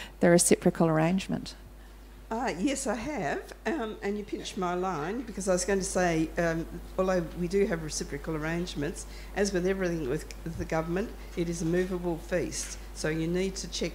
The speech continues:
Speaker 2: the updated section. Um, I, I think it is very different, um, you know, people travelling with, um, peds age, uh, you know, children as opposed to maybe not so well, uh, adults.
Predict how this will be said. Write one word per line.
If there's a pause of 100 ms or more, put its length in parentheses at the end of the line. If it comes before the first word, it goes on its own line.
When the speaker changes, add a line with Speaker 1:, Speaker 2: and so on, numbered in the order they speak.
Speaker 2:
the
updated
section. (800)
Um, (400)
I, (100)
I
think
it
is
very
different, (300)
um, (320)
you
know,
people (340)
travelling
with,
um, (120)
peds
age, (400)
uh, (100)
you
know,
children
as
opposed
to
maybe
not
so
well, (520)
uh, (120)
adults.